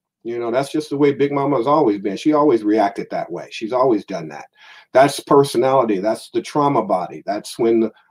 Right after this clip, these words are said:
the personality is hijacked and taken over like a parasite. And you think it's you, it's not. Or you think it's the person, it's not. It's their trauma. When African American family members began transferring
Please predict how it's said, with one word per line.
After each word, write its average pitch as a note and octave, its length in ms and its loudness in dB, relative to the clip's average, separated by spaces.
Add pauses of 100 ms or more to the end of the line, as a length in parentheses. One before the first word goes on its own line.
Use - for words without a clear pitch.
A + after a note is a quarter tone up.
(120)
the G2+ 160 -4
personality A#2 640 0
is G2+ 100 -4
hijacked A#2+ 800 0
and E2+ 100 -14
taken A#2+ 340 0
over A#2 520 0
like F#2+ 160 -10
a - 60 -16
parasite. C3 680 0 (560)
And G2+ 160 -4
you A2+ 120 4
think E3 300 4
it's A#2+ 140 0
you, B2 440 4 (680)
it's A2+ 240 -4
not. A#2+ 360 -2
Or G#2 140 -4
you G#2+ 120 -4
think B2 240 -2
it's A#2+ 120 -8
the - 120 -12
person, D#3+ 560 4
it's - 260 -8
not. G#2 380 -4
It's C3 220 -2
their A#2 180 2
trauma. A#2+ 440 0
When G2+ 200 -8
African B2 420 -6
American A#2+ 480 -2
family A#2+ 380 -2
members A2 360 0
began G#2+ 340 -2
transferring A2+ 760 -2